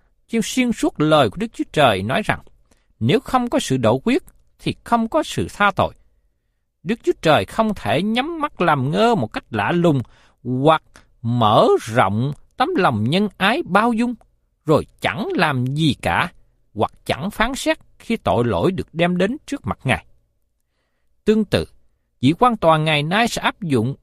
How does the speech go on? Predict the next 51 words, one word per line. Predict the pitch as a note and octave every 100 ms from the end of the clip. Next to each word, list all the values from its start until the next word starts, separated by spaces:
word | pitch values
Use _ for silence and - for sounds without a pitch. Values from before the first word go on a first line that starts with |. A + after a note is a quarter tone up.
| _ -
luật | C3 C3+ -
pháp | - C4 -
để | - G2
phán | - A3 F4
xét | - D#4 -
tội | A#2
lỗi | G#2 B2+
kia, | - G3 F#3+ - - _ _ _ -
và | G#2
nếu | B2 G3+
ai | G#3+
phạm | - - F#2 B2+
tội | - E2+ F#2 -
thì | -
phải | - C#3+
trả | - C#3+
giá | E3 F#3 G#3+
cho | F3 -
tội | - -
của | -
mình. | F3+ - _ _ _ _ _ _ _ _ _ -
Một | D#3 -
phần | F3+ D3
rắc | B3 -
rối | - A#3+ C#4 -
trong | A#3
hầu | F3+ D#3+
hết | - -
xã | - G3
hội | - A#2+ G#2+
ngày | D3 D3+ B2+
nay | C3+ G3 A3 - - _ _ -
là | D3 C3+
sự | - B2+ B2 -
thi | B3+
hành | F3+ A#2
luật | F#2+ -
pháp | - A#3 - -
không | - A3 G#3
nghiêm | G#3+ E3
ngặt. | - - _ _ _ _ _ _ _ _ -
Nhưng | E3+ F#3+ - _
luật | - G#2 -
pháp | - - -
của | A#3+
Đức | -
Chúa | - -
Trời | F3 D#3 A#2
được | - -
áp | A#3+ -
dụng | B2 F#2+ A#2+